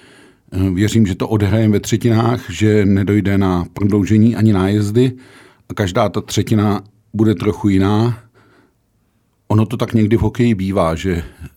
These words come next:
každá třetina je jiná. Tak tu první vezmem trošku retrospektivní,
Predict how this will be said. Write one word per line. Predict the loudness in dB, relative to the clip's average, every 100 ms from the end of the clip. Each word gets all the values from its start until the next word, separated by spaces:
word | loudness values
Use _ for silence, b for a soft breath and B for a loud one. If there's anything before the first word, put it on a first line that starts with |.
| -8 -6 -6 -8 _ _
každá | -4 -2 0 -2
třetina | -2 -6 -4 -2 0
je | 0 -2 -6 B B B B -6
jiná. | -2 0 -2 -4
Tak | -8 -12 -8
tu | -6
první | -4 -2 2 2
vezmem | 2 2 2 4 2 0 B B B B _ _ _ _ _ _ -18
trošku | -6 -6 -4
retrospektivní, | -4 -2 0 -2 -2 -2 2 4 6 4 2